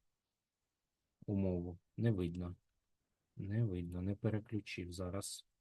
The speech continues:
Ось у нас умова. Ось у нас умова. Тому починаємо поступово з побудови номер чотириста тридцять три. Побудуємо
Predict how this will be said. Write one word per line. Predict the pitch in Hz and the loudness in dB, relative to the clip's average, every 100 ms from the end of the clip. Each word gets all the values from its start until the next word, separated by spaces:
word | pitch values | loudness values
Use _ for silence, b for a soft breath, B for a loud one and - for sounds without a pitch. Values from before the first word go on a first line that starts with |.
| _ _ _ | _ _ _
Ось | 110 98 - | 0 2 2
у | |
нас | 95 92 | -2 -2
умова. | 95 90 87 87 87 _ _ _ _ _ _ | -2 -4 -4 -8 -10 _ _ _ _ _ _
Ось | 98 85 - | -4 -4 -4
у | |
нас | 87 - | -6 0
умова. | 107 160 117 85 - _ _ _ _ _ _ _ - | 4 8 6 4 -4 _ _ _ _ _ _ _ 4
Тому | 101 95 87 | 6 6 6
починаємо | 117 113 147 156 143 123 | 4 6 10 12 12 10
поступово | 117 117 - 127 175 160 131 | 10 8 8 10 12 12 12
з | |
побудови | - 104 107 113 147 127 110 110 - _ _ _ _ _ _ _ _ _ - | 12 10 12 12 12 12 12 12 0 _ _ _ _ _ _ _ _ _ 8
номер | 135 143 120 - | 12 12 12 12
чотириста | - 98 120 104 - 95 | 8 12 12 12 12 8
тридцять | - 98 95 - 90 - - _ | 10 10 10 8 4 2 -12 _
три. | - 90 80 - _ _ _ _ _ _ _ _ _ _ _ _ _ _ _ _ _ _ _ _ _ _ - | 2 4 2 -4 _ _ _ _ _ _ _ _ _ _ _ _ _ _ _ _ _ _ _ _ _ _ 12
Побудуємо | 117 110 104 95 92 92 90 | 12 12 12 12 12 12 10